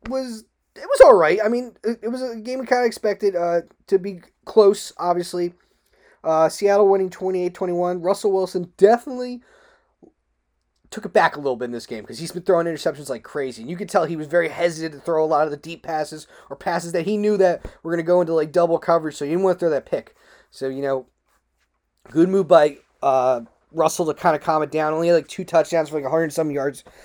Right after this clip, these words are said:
passing. But, hey, man, he wanted to get, he was more important for the win there. And Carlos Hyde coming in, stepping up, uh, with seventy-nine, seventy-nine rushing yards and a touchdown also definitely helped him keep the ball moving,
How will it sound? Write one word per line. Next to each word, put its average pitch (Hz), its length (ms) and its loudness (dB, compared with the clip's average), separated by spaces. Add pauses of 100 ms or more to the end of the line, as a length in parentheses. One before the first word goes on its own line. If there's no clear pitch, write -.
(180)
passing. 156 480 0
But, 151 320 0
hey, 139 220 -2
man, 120 260 -12 (560)
he 165 140 -6
wanted 175 220 2
to 156 80 -8
get, 151 160 -2
he 175 80 -6
was 175 100 -4
more 196 140 2
important 180 280 0
for 156 60 -6
the 147 80 -4
win 143 180 -2
there. 113 180 -10
And 131 220 -10 (220)
Carlos 202 340 6
Hyde 170 180 -2
coming 156 220 -4
in, 147 240 -8 (300)
stepping - 360 -4
up, 139 200 -6 (120)
uh, 127 280 -4
with 131 140 -10 (120)
seventy-nine, 160 640 0 (120)
seventy-nine 190 880 2
rushing 151 420 -4
yards 123 300 -4
and 131 120 -14
a 131 60 -8
touchdown 139 420 -4
also 143 380 0
definitely 135 320 -4
helped 123 260 -10
him 120 120 -12 (360)
keep 190 220 -8
the 165 80 2
ball 139 260 2
moving, 135 400 -4